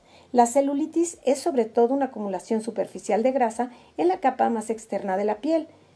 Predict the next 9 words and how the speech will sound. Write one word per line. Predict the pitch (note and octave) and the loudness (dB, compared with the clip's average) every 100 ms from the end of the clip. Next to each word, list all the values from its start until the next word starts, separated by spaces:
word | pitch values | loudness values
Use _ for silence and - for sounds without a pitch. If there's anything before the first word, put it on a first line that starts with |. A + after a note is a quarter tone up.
| _ | _
Concretamente, | C4 C#4 E4 F#4+ A4 E4 B3 A#3 | 2 4 2 0 0 0 0 0
esta | A#3+ C4+ | 0 -2
acumulación | B3 A#3+ A#3+ A3 A3+ A3+ A3 | 0 2 2 0 -2 -4 0
se | |
produce | B3 G#3+ G3+ A3 A3 | -2 -2 -6 -6 -2
en | B3+ | 0
el | A#3+ | 0
tejido | A3 - G#3 G#3 | -4 -10 -6 -6
conjuntivo. | - G#3 G#3 A3 G3+ F3 | -4 -6 -4 -4 -6 -12